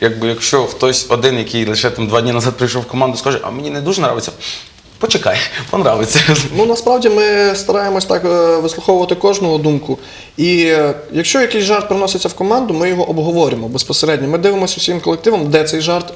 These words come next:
Speaker 2: в чому цей жарт, де, кажуть, точка входу, точку виходу жарту. І потім ми пробуємо аналізувати, чи він потрібен, чи там є щось, за що можна зацепитися і зробити його кращим.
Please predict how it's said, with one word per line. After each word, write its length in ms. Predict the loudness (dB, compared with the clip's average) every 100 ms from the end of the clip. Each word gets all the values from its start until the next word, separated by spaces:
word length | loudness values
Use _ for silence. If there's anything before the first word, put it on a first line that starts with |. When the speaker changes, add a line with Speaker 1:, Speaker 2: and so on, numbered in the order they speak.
| -14
Speaker 2:
в 40 | -4
чому 320 | 0 0 0
цей 160 | -2
жарт, 220 | 0 0 2
де, 200 | 0 2
кажуть, 240 | 0 -2 -8 -20 -4
точка 300 | -2 0 0
входу, 320 | 2 2 2
точку 300 | 0 -2 0
виходу 320 | 0 0 -2
жарту. 400 | -2 -2 -2 -8 -14 -18 -20 -16 -4
І 260 | 0 0 2
потім 260 | 2 2 2
ми 120 | 2 -2 2
пробуємо 360 | 4 4 4
аналізувати, 560 | 2 2 2 2 2 0
чи 120 | 0
він 120 | 0
потрібен, 440 | 0 -2 0 2 2
чи 120 | 0
там 180 | -2 0
є 200 | 0 0
щось, 260 | 0 0
за 80 | 0
що 160 | -2 -2
можна 300 | -2 0 2
зацепитися 680 | 2 0 0 0 2 0
і 140 | 0 -2
зробити 360 | 0 0 0
його 120 | 0 0
кращим. 480 | 0 0 0 -2